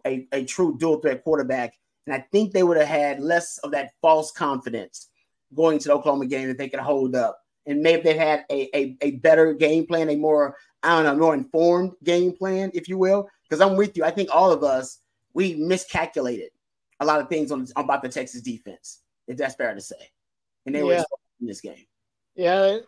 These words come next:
Speaker 2: they didn't have anyone do them a solid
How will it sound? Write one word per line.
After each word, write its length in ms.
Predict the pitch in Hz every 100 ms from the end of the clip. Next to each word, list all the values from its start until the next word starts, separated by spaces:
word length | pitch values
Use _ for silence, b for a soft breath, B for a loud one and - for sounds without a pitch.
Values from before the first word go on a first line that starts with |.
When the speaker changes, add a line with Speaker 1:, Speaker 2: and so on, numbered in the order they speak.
| _ _ _ _ _ _
Speaker 2:
they 160 | 185 202
didn't 180 | 254 240
have 220 | 233 220
anyone 420 | 226 220 202 180
do 160 | 190 196
them 200 | 185 175
a 60 |
solid 640 | 147 196 175 175 165 151